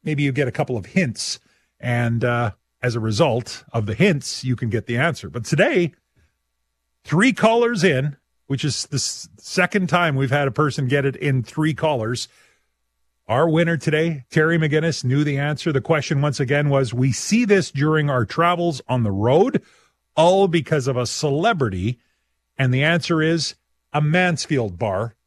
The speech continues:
which is that, basically that strong bar made of steel tubing that's on the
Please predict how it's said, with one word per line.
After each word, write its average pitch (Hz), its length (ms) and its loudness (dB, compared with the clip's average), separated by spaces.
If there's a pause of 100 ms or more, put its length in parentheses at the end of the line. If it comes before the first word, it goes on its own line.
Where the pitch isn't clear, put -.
(160)
which 127 220 -6
is 139 260 -2
that, 131 320 -2 (520)
basically 147 600 0
that 127 240 0
strong 160 760 0
bar 143 400 2
made 139 240 2
of 175 140 2
steel 170 360 2
tubing 131 560 0
that's 117 260 -4
on 135 160 0
the 123 120 -2